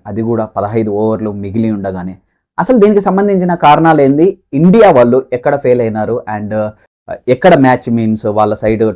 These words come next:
టర్న్ అయింది అనే దాని గురించి మనం మాట్లాడుకుందాం. ముఖ్యంగా ఇండియా ఓడిపోవడానికి మూడు మెయిన్ రీజన్లు ఉన్నాయి. ఒకటి టీమ్ సెలెక్షన్. టీమ్ సెలెక్షన్‌లో ఫస్ట్ మనం మాట్లాడుకోవాల్సింది ఏంటంటే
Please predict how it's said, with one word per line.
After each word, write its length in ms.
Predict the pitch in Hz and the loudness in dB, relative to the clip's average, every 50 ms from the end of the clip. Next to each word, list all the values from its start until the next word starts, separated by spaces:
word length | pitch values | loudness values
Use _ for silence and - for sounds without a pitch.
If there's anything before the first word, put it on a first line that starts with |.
| - | -2
టర్న్ 200 | - 110 110 110 | 0 0 0 0
అయింది 180 | 113 113 101 101 | -2 -4 -4 -6
అనే 140 | 101 101 98 | -8 -8 -6
దాని 180 | 101 101 101 | -8 -8 -8
గురించి 240 | 98 104 120 165 - | -8 -8 -10 -10 -10
మనం 200 | 104 - - 113 | -8 -6 -4 -4
మాట్లాడుకుందాం. 680 | 110 110 110 104 107 101 95 - 98 107 123 180 220 | -4 -4 -6 -6 -8 -10 -10 -10 -12 -12 -12 -12 -10
ముఖ్యంగా 460 | 214 185 185 180 - 220 214 220 220 214 | -6 -6 -6 -4 -4 -4 -2 0 0 0
ఇండియా 460 | 208 156 151 160 165 175 180 175 170 | 0 0 -2 0 2 4 6 4 4
ఓడిపోవడానికి 680 | - 135 139 147 147 139 151 143 131 131 135 147 - - | 4 2 -2 -2 -2 -2 -2 -2 0 -2 -2 -4 -6 -8
మూడు 340 | 175 143 135 131 135 127 123 | -10 -8 -6 -6 -4 -4 -4
మెయిన్ 280 | 117 117 123 135 139 | -6 -6 -6 -6 -4
రీజన్లు 340 | 131 131 127 131 127 123 123 | -4 -6 -6 -6 -8 -10 -8
ఉన్నాయి. 260 | 120 120 120 123 - | -6 -6 -8 -8 -10
ఒకటి 340 | - - 98 117 110 113 117 | -14 -14 -14 -12 -12 -12 -14
టీమ్ 280 | 117 - 123 123 127 131 | -14 -10 -8 -6 -6 -6
సెలెక్షన్. 540 | 131 123 113 113 117 - 120 110 117 120 120 _ _ _ _ _ _ _ - | -6 -6 -6 -6 -8 -10 -12 -10 -10 -12 -14 _ _ _ _ _ _ _ -2
టీమ్ 200 | 214 247 277 269 | 0 2 2 2
సెలెక్షన్‌లో 600 | 262 - 175 156 135 - - 131 123 127 151 220 - - - | 2 2 2 0 0 -2 -2 -4 -2 -2 -4 -4 -6 -4 -6
ఫస్ట్ 300 | 156 - - - 247 208 | -6 -6 -2 0 2 2
మనం 220 | 175 147 135 123 | 2 2 0 0
మాట్లాడుకోవాల్సింది 720 | 117 113 117 - - 123 120 117 120 107 107 - 110 104 101 | 0 -2 -2 -2 -2 -4 -4 -2 -6 -6 -6 -6 -8 -6 -6
ఏంటంటే 440 | 98 98 95 95 98 95 - 233 - | -6 -6 -6 -8 -6 -6 -8 -8 -8